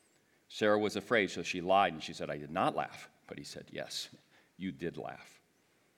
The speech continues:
When the men got up to leave, they looked down toward Sodom, and Abraham walked along with them to see them on their way. Then the Lord said, "Shall I hide from Abraham what I am going, what I am about to do?"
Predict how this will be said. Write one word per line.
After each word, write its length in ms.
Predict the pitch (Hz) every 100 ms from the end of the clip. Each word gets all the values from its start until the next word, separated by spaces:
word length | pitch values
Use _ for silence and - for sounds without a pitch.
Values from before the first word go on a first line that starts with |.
| _ _ _
When 140 | 117 123
the 60 |
men 180 | 131 208
got 160 | 180 160
up 140 | 156
to 100 | 135
leave, 320 | 123 120 101
they 160 | 107 110
looked 580 | 110 143 170 - - 107
down 300 | 123 127 131
toward 260 | 127 101
Sodom, 420 | - 123 95 92 98
and 100 | 110
Abraham 500 | 131 117 117 110 95
walked 440 | 87 104 110 - - 101
along 440 | 95 101 104 98
with 280 | 92 110 113
them 260 | 98 85 92 - _ -
to 80 | 101
see 160 | 131
them 160 | 110 101
on 100 | 95
their 120 | 92
way. 220 | 123 104
Then 160 | 85 107
the 80 | 101
Lord 380 | 113 127 151
said, 440 | - 110 80 82 135 - _ _ _ _ _
"Shall 280 | - 113 104
I 60 | 104
hide 320 | 147 151 180
from 160 | 135
Abraham 460 | 98 117 101 92 90
what 140 | 87
I 120 | 87 85
am 160 | 85
going, 320 | 82 87 85 - _ _ -
what 200 | 90 87
I 60 |
am 140 | 87 80
about 300 | 85 82 -
to 60 |
do?" 260 | 85 80